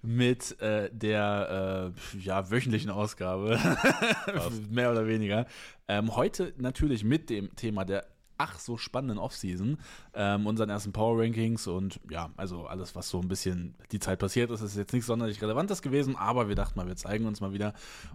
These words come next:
Speaker 1: Und, äh, heute auch, ähm, eine, ja, kleine, äh,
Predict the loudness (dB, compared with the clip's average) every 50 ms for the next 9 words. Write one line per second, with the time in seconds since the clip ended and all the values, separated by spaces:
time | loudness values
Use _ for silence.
0 | -2 4 4 6 6 6 4 2 2 2 2 4 4 4 4 6 4 4 2 4
1 | 4 4 4 4 4 0 0 0 2 2 2 2 0 2 2 0 -2 -2 -6 -14
2 | -20 -20 -20 -20 -8 -2 0 2 2 2 2 0 -4 -14 -20 _ -14 -12 -12 -10
3 | -8 -6 -2 0 2 0 0 -2 -2 0 2 2 4 4 2 2 2 -2 -6 -12
4 | -14 -16 -16 -14 -14 -14